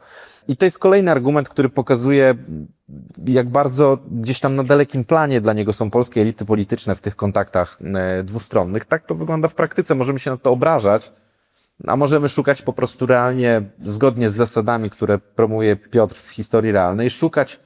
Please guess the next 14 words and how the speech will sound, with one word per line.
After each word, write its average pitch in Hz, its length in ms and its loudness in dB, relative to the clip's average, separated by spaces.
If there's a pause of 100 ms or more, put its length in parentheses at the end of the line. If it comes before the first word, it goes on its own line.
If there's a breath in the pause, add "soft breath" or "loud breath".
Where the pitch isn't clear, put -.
realnych 143 640 2
lewarów 120 560 2
uprawiania 110 480 0
polityki 107 500 -2
wobec 82 380 -6
naszego 95 300 -4
sąsiada, 104 600 0 (420 soft breath)
bez 131 280 0
emocji, 127 420 0
bez 104 200 0
obrażania 107 600 0
się, 104 200 -2
bez, 113 400 0
e, 113 200 6